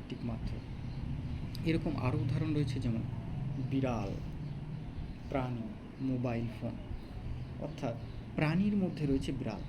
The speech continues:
বিড়াল তো একটা প্রাণী, তো এ সার্কেলটার মধ্যে রয়েছে বিড়াল, বিভিন্ন প্রাণীর মধ্যে রয়েছে বিড়াল একটা প্রাণী, আর বি সার্কেলটাকে ধরা হয়েছে প্রাণী। কিন্তু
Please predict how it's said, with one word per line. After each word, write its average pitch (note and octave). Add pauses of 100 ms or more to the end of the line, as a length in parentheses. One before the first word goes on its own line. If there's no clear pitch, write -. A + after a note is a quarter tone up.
(140)
বিড়াল D#3+
তো -
একটা -
প্রাণী, C#3 (220)
তো C3 (180)
এ - (100)
সার্কেলটার D#3
মধ্যে C#3+
রয়েছে C3
বিড়াল, C3 (680)
বিভিন্ন C3 (100)
প্রাণীর B2
মধ্যে C3 (440)
রয়েছে B2+ (100)
বিড়াল A#2
একটা -
প্রাণী, B2 (380)
আর A2+ (100)
বি C3+ (120)
সার্কেলটাকে B2
ধরা B2
হয়েছে B2 (840)
প্রাণী। A2 (960)
কিন্তু G#3